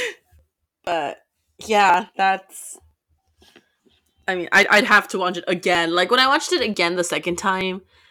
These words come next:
'cause I guess, like, you know, movies, you take in mostly the physical, if that makes sense. Like,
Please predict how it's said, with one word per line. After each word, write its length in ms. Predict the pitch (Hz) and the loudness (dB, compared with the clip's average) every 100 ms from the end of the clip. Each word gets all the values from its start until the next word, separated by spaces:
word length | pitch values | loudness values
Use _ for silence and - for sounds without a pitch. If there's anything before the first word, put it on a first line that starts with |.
| _ | _
'cause 180 | - 196 | 0 2
I 140 | - | 2
guess, 300 | 226 226 - - | 4 2 2 -4
like, 300 | 202 185 - | -4 -4 -4
you 60 | |
know, 180 | 208 170 175 - | 0 2 0 -2
movies, 520 | - 226 156 156 - _ _ _ - | 0 2 2 0 -8 _ _ _ -12
you 260 | 208 226 | -4 -4
take 300 | 208 240 233 | -2 -2 2
in 260 | 220 202 185 - | 0 0 -4 -4
mostly 760 | 196 185 - 190 180 170 170 185 | -2 -2 -4 -4 -2 -4 -6 -4
the 440 | 170 156 143 - - _ _ _ _ - | -4 -2 -6 -10 -16 _ _ _ _ -6
physical, 580 | 180 175 202 247 285 294 | -6 -4 -2 0 0 -4
if 120 | 247 | -8
that 220 | 240 240 247 | -6 -8 -8
makes 200 | 247 - | -10 -8
sense. 300 | 254 277 - | -10 -8 -8
Like, 260 | 156 - | -8 -10